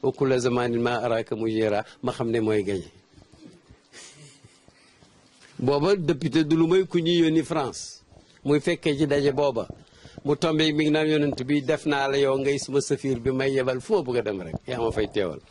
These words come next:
Mu ne ma xam ne kii dana, booba la gagné. Ñu nekk fa nag, Lamine di jullit, di doomu Ndar, jàng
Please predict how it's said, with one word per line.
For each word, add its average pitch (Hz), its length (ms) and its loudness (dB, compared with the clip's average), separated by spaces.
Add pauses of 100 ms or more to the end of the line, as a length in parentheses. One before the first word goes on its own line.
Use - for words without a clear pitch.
(280)
Mu 120 80 2
ne 120 80 4
ma 127 120 2
xam 113 220 -4
ne 110 120 0
kii 107 200 -2
dana, 98 220 0 (1400)
booba 110 280 0
la 113 80 2
gagné. 98 260 0 (640)
Ñu 160 120 4
nekk 202 260 0
fa 143 140 -2
nag, 392 160 0 (100)
Lamine 143 320 2
di 208 160 0
jullit, 254 300 2 (680)
di 120 140 -8
doomu 190 300 2
Ndar, 185 260 -2 (640)
jàng - 240 -16